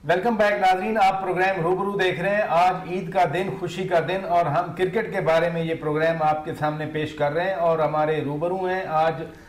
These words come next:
पाकिस्तान cricket board के chairman जनाब नजम सेठी साहब। सेठी साहब, बहुत अच्छा हुआ, पीएसएल आपने introduce करवाई और पीएसएल, दुरुस्त आप फरमा रहे हैं कि World Cup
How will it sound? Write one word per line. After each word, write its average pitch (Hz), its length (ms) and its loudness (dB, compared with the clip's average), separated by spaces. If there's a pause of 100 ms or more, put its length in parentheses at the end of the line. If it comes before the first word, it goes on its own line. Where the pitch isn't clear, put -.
(180)
पाकिस्तान 180 540 2
cricket 175 400 -4
board 156 240 2
के 147 160 -4
chairman 156 600 -2 (140)
जनाब 143 360 2
नजम 135 220 -2
सेठी 123 320 -2
साहब। 107 260 -4 (460)
सेठी 240 200 2
साहब, 247 500 2
बहुत 226 340 2
अच्छा 151 240 0
हुआ, 170 380 4
पीएसएल 165 600 0
आपने 151 340 2
introduce 147 500 -4
करवाई 151 680 -2 (240)
और 151 140 0
पीएसएल, 160 560 0
दुरुस्त 156 500 -2
आप 175 340 2
फरमा 147 320 2
रहे 147 140 0
हैं 156 200 -4
कि 147 300 -2
World 147 300 0
Cup 147 340 -2